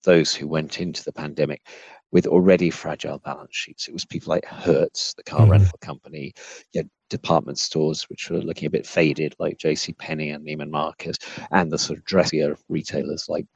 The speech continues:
Speaker 1: Men's Warehouse and Brooks Brothers.
Speaker 2: Let's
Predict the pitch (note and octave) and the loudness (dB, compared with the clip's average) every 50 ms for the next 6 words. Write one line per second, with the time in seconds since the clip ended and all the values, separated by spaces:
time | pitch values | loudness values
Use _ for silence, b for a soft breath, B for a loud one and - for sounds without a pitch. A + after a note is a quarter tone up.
0 | _ _ _ _ _ E2 D#2+ D2 - - - D2+ D#2 D2+ C#2+ - D2+ C#2+ - - | _ _ _ _ _ -10 -8 -8 -6 0 0 0 0 0 -4 -8 -12 -10 -10 -10
1 | - D#2 D#2 - D2 - - - - C#2 - - - - - _ _ _ _ _ | -10 -10 -10 -10 -10 -10 -10 -10 -8 -10 -10 -10 -16 -20 -20 _ _ _ _ _
2 | _ _ _ B B B B B B B B B B - G3 G#3+ - - - - | _ _ _ B B B B B B B B B B 2 2 2 2 -4 -8 -10